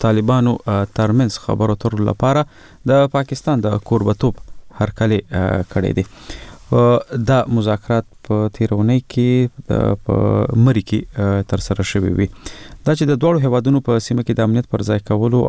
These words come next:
او، آه، خپل منځ کې بې باوري ختمولو لپاره څرنګه په ګډه کار کولی شي، په دې اړه د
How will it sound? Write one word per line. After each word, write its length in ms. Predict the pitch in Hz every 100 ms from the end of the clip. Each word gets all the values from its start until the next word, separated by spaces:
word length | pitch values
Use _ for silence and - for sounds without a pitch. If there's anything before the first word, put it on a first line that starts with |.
| 107
او، 80 | 107 107
آه، 380 | - - 190 107 98
خپل 180 | - 113 110
منځ 160 | 120 127 -
کې 100 | 117 107
بې 80 | 104
باوري 320 | 104 110 131 -
ختمولو 440 | - 104 135 131
لپاره 320 | 101 113 120 135 - - - - -
څرنګه 340 | 180 156 113 120 - - - -
په 100 | 123 120 113
ګډه 200 | 123 101
کار 140 | 101 98 -
کولی 240 | 104 135 135
شي، 100 | 143 139 - _
په 60 | -
دې 120 | 107 113
اړه 100 | 110
د 160 | 107 101